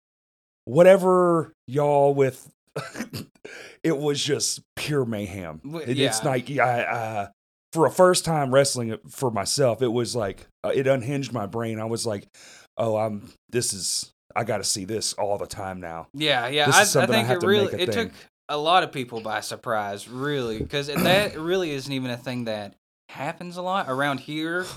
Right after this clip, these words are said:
Speaker 2: Like, like you, uh, you talked about with Will, like,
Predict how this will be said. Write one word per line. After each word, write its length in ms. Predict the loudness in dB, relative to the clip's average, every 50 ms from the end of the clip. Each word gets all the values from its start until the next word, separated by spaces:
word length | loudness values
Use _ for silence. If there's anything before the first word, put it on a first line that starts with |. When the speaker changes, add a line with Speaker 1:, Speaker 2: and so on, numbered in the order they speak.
| -18 -20 _ 0
Speaker 2:
Like, 220 | 2 2 2 2
like 260 | 4 4 4 4 2 -2
you, 360 | -4 -4 -4 -4 -2 -2 -2
uh, 20 | -2
you 300 | -2 -4 -6 -6 -8 -8
talked 280 | -8 -10 -10 -10 -12 -10
about 340 | -6 -6 -4 -4 -6 -8
with 220 | -8 -10 -12 -10 -10
Will, 340 | -8 -4 -2 -2 0 -2 -2
like, 220 | -2 -4 -4 -6